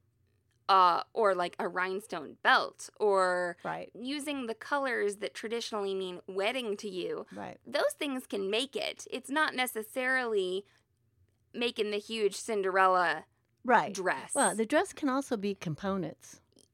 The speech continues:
Speaker 1: Okay, yeah,
Speaker 2: other
Speaker 1: talk
Speaker 2: than
Speaker 1: about that a
Speaker 2: one
Speaker 1: little bit.
Speaker 2: dress.
Speaker 1: Yeah.
Speaker 2: Like you said, the rhinestone belt doesn't have to be on the dress.
Speaker 1: Uh-huh.
Speaker 2: Or, you know, it doesn't have to be rhinestones, b-, any kind sort of beads or whatever. You know, that can be made separately or bought separately.
Speaker 1: Mm-hmm.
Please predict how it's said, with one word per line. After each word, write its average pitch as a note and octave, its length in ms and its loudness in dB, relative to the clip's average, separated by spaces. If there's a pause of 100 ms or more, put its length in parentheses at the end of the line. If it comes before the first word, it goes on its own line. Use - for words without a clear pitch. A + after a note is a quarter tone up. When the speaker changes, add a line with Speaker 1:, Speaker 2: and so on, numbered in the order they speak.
(200)
Speaker 1:
Okay, C4+ 340 0
yeah, B3+ 220 2
Speaker 2:
other A#3+ 140 8
Speaker 1:
talk B3+ 100 10
Speaker 2:
than B3 80 8
Speaker 1:
about A3 220 8
that A3 60 4
a A3+ 40 6
Speaker 2:
one B3 280 10
Speaker 1:
little B3+ 180 4
bit. G3 100 -2
Speaker 2:
dress. G3 300 4
Speaker 1:
Yeah. D4 220 4
Speaker 2:
Like A3 180 4
you B3 80 2
said, F#3+ 360 2
the F#3+ 100 2
rhinestone A3 520 2
belt F#3+ 260 0
doesn't F#3+ 260 0
have F#3+ 180 -2
to F3 80 -8
be F3 360 0 (480)
on F3 280 2
the D#3 100 0
dress. - 400 -6
Speaker 1:
Uh-huh. A#3+ 360 2 (120)
Speaker 2:
Or, F3+ 380 2 (360)
you E3+ 100 -8
know, C#3+ 60 -8
it D#3+ 60 -14
doesn't D#3+ 160 -12
have D3+ 140 -4
to D#3+ 60 -12
be D3 80 -4
rhinestones, D#3+ 500 -4
b-, E3 180 -12 (120)
any F3 120 -2
kind E3 160 -6
sort D#3 180 -2
of C3+ 140 -8
beads D#3+ 340 -4
or D3+ 80 0
whatever. E3 440 0 (420)
You G#3+ 140 0
know, F#3+ 160 4 (200)
that G3+ 280 4
can D#4 160 6
be D4+ 140 4
made F#3+ 280 4
separately G3 560 2
or B3+ 160 2
bought D#3 340 0 (120)
separately. A3 760 2
Speaker 1:
Mm-hmm. G3+ 360 -4